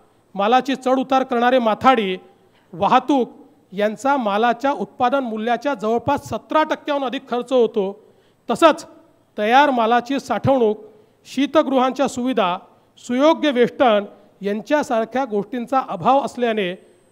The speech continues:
शेतात पिकलेल्या एकंदर मालातला तीस टक्के माल खराब होतो. या साऱ्याचं मूल्य काढलं तर देशभरात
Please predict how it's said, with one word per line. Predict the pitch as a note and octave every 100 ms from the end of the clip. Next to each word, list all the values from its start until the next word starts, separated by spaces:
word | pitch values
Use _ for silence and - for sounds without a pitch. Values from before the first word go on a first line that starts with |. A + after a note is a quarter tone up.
| _
शेतात | - - A3 A3+ C#4+
पिकलेल्या | C#4+ A#3 - A#3 A3+ C4 C4+
एकंदर | G3+ B3 B3+ C4+
मालातला | A3 G3+ A3 A3 C4
तीस | C4 D4+ D4+
टक्के | E4 - C4
माल | A#3 A#3 A3+
खराब | G#3+ G3+
होतो. | F#3+ F#3+ F3 - _ _ _
या | A#3 A#3+
साऱ्याचं | A#3+ G#3+ C#4 C#4+ D4+
मूल्य | C4 C4 C#4
काढलं | C4+ A#3+ A#3+ F#3+ F#3+ - _ _
तर | A3+
देशभरात | G#3 E3 D4 C4 G#3+ A3+